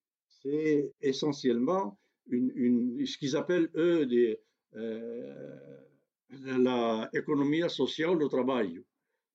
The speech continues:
euh, l'économie sociale et le travail. Et ils, ils essayent de, tout à l'heure, quelqu'un a parlé d'économie sociale, oui, bien sûr, l'économie infor-, informelle, dans sa définition originelle, c'est-à-dire qui n'est pas la contrebande dont on parle aujourd'hui, par exemple, en Algérie,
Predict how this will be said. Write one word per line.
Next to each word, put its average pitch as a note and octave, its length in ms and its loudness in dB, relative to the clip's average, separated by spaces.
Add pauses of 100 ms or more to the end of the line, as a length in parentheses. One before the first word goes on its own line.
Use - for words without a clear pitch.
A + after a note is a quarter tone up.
euh, A#2+ 220 2 (260)
l'économie D3 520 0
sociale D#3+ 520 -2
et F3+ 120 0
le D3 100 0
travail. A2 520 -2 (400)
Et A#2 140 0
ils, - 380 -6
ils A2+ 160 -4
essayent E3 380 0
de, B2 380 2
tout C#3+ 100 -4
à C#3+ 40 0
l'heure, D3 240 -2
quelqu'un C3 360 -2
a B2+ 40 -2
parlé C3+ 240 0
d'économie B2+ 380 2
sociale, E3 420 -2
oui, F#3 200 2
bien C3+ 160 0
sûr, F3+ 340 0 (420)
l'économie D#3 520 0
infor-, C#3+ 420 -4
informelle, C3 560 -2 (560)
dans G#3 340 0 (120)
sa C3 540 -4 (680)
définition D3+ 640 0
originelle, C3+ 560 0
c'est-à-dire G#2+ 240 -6
qui A#2+ 100 -4
n'est A2+ 120 0
pas C3+ 140 -4
la B2 80 0
contrebande C3 760 -2
dont A2+ 180 -8
on G2 80 -10
parle B2+ 240 -4
aujourd'hui, A2+ 320 -2
par A2+ 140 -6
exemple, A2+ 240 -8
en G#2 100 -14
Algérie, B2+ 520 -2